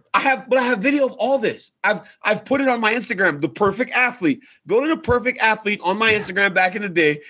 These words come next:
Speaker 1: I am doing every single sport known to man, and I'm doing it at a pro level. So when Walt Harris and, and Justin Gaethje and Michael Chandler are all laughing, <laughs> I s-, when I, because I say, people have told me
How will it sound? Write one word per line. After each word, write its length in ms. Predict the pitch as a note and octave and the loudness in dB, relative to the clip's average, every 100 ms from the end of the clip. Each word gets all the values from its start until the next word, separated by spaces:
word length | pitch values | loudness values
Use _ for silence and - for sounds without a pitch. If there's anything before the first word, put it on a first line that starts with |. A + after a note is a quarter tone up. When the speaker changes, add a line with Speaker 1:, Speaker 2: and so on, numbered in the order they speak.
| - - | -20 -2
Speaker 1:
I 120 | F#3 | 2
am 180 | G#3+ G3+ | 2 0
doing 280 | A#3+ A3 - | -2 -4 -2
every 240 | G#3+ A3+ B3+ | -2 0 -2
single 320 | A#3+ A3 A3 | -4 -6 -6
sport 320 | - G#3+ G3 | 0 0 0
known 160 | G3 F#3 | -4 -4
to 100 | F#3+ | 0
man, 300 | F3+ D#3+ D#3 | 2 2 0
and 140 | F3+ | 0
I'm 120 | F3+ | 0
doing 220 | E3 G#3+ | -2 -2
it 160 | F#3 - F#3+ | -4 -4 -2
at 180 | F3+ - | -2 0
a 140 | F3 | 0
pro 320 | E3 - G3 F3 | 0 0 2 2
level. 520 | D#3+ E3 B2 A#2+ - - - | 4 2 0 -6 -8 -20 -4
So 360 | F3 D#3 - _ | 0 0 -2 _
when 240 | E3 E3+ D3+ | -2 0 2
Walt 240 | G3+ A3 | 0 0
Harris 480 | E3+ F3+ F#3 F#3 - | 0 2 2 0 -4
and, 220 | C3 A#2+ _ | -8 -10 _
and 160 | C3+ C3 | -8 -2
Justin 460 | E3+ F#3 - F3+ | 0 0 -2 -4
Gaethje 560 | D3+ F3 F3 - F#3+ D3 | 2 4 2 -2 0 0
and 120 | A2+ - _ | -2 -8 _
Michael 380 | C3 E3+ F#3 F#3 | -4 -2 -2 -6
Chandler 420 | - F3+ F3+ F3 | -4 -2 0 2
are 100 | D#3 | 0
all 280 | D3 F3+ D#3+ | 2 0 2
laughing, 480 | E3 F3 E3 F3+ F3+ _ | 2 0 -2 -6 -10 _
<laughs> 120 | - | -8
I 40 | G3 | -8
s-, 140 | - _ - | -8 _ -6
when 160 | E3 F3+ | -2 0
I, 60 | |
because 260 | F3+ D#3+ E3+ | 0 0 2
I 100 | E3 | 2
say, 380 | - F3+ D3+ - - _ - | 2 2 0 -2 -20 _ -6
people 380 | - B3+ A#3+ G#3 | 0 0 0 2
have 200 | F#3 F3 | 2 2
told 340 | - G#3+ G#3+ | 2 2 2
me 340 | E3 D3+ D#3+ | 2 0 -2